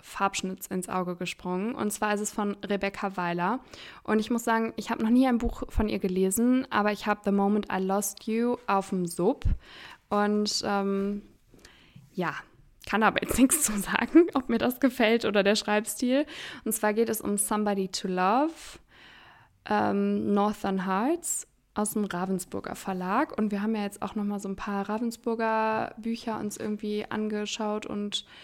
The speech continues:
denen eine Chance gegeben. Und ich war ja bei vielen sehr positiv überrascht. Zum Beispiel auch Double Crush, ähm, hat mir ja wahnsinnig gut gefallen. Und, ähm,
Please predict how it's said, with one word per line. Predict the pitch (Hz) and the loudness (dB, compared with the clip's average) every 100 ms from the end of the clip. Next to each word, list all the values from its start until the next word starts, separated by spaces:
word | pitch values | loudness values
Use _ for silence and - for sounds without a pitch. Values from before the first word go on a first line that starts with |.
| - - | -20 -2
denen | 214 214 | 0 2
eine | |
Chance | 208 214 214 214 | 0 0 0 0
gegeben. | 208 208 202 202 | -2 0 0 0
Und | 196 | -2
ich | - | -2
war | 214 | 0
ja | 214 | 0
bei | 208 185 190 190 190 - | 0 0 0 0 -2 -4
vielen | - 226 208 | -4 -2 0
sehr | 196 190 | 0 -2
positiv | 190 226 220 202 190 | 8 8 8 -2 -4
überrascht. | 185 185 214 254 - - | -4 -4 0 0 0 -4
Zum | 196 | -4
Beispiel | 196 - 180 | -2 -2 -2
auch | 180 - 185 | -2 -4 -6
Double | 220 220 220 | -4 -2 -2
Crush, | 220 - 220 220 220 - - - - - - | -6 -4 -2 -2 -4 -6 -10 -20 -20 -20 -10
ähm, | 202 202 202 | -4 -2 -2
hat | 202 202 | -4 -6
mir | |
ja | 190 196 | -4 0
wahnsinnig | 196 202 196 190 196 | 0 0 -2 -6 -8
gut | - 190 | -10 -10
gefallen. | 202 - 196 190 202 208 - - - - - - | -12 -6 -2 0 -2 -6 -12 -20 -18 -18 -20 -6
Und, | 208 202 196 196 - - | 0 2 2 0 -2 -2
ähm, | 196 190 190 190 | -2 -2 -2 -2